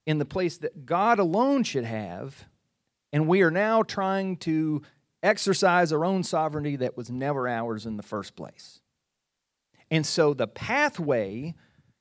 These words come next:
to melt this entire iceberg that we're talking about here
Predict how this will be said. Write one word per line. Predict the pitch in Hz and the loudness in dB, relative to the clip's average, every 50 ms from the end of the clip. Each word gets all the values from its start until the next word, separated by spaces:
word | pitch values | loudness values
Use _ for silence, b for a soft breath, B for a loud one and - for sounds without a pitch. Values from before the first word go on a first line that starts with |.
| _ - | _ -4
to | - 151 | -2 0
melt | 131 127 123 135 175 220 240 220 - - | 0 2 2 4 6 6 6 4 2 2
this | 175 175 160 147 - | 4 4 4 4 2
entire | 151 143 135 123 - - - 190 165 226 254 247 247 247 254 247 - | -2 -2 -2 -4 -8 -8 -6 -2 -2 0 0 2 2 2 0 0 -2
iceberg | - 220 226 233 - - 170 165 165 147 139 139 131 | -2 -2 -2 -2 -4 -4 0 2 2 4 2 2 0
that | 135 - | -4 -4
we're | 185 160 156 | -2 -2 -2
talking | - 175 180 185 - 156 | 0 0 -2 0 0 -4
about | 143 123 127 117 104 104 | -2 -2 -2 -4 -4 -4
here | 104 101 92 82 76 82 110 139 | -6 -8 -10 -10 -10 -12 -14 -16